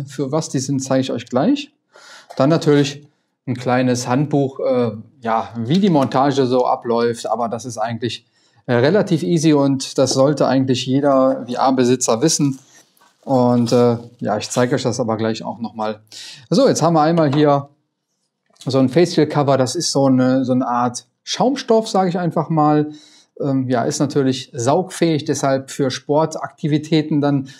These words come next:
hm, ja, nicht so ganz hygienisch. Und dann haben sie aber auch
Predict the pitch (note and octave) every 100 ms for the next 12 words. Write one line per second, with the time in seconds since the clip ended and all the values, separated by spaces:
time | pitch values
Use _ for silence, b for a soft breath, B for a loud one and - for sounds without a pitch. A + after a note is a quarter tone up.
0 | B B B - F3 F#3 B2 C#3 C#3+ C#3+
1 | D3 D#3+ C#3+ D3 E3 - - D3+ B2 C#3+
2 | G#3 A3 G3+ - B B B C3+ C3+ D3+
3 | E3 E3 D3+ D3 C#3 D3 C3 C#3+ C3+ -
4 | B2+ E3+ E3